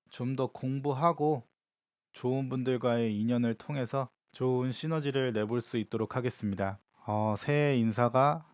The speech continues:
또 많이 늦었습니다. 새해 복 많이 받으시고요. 네, 이천이십오 년은 전년도보다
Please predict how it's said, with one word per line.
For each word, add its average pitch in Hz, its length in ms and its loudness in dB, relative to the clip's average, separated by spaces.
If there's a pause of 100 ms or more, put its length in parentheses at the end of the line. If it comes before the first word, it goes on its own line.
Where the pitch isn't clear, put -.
또 117 120 -10
많이 107 300 -2
늦었습니다. 113 720 0
새해 - 200 -6
복 127 120 -2
많이 113 300 2
받으시고요. 113 580 0 (300)
네, 107 220 0
이천이십오 110 1000 0
년은 135 480 2 (400)
전년도보다 113 1160 2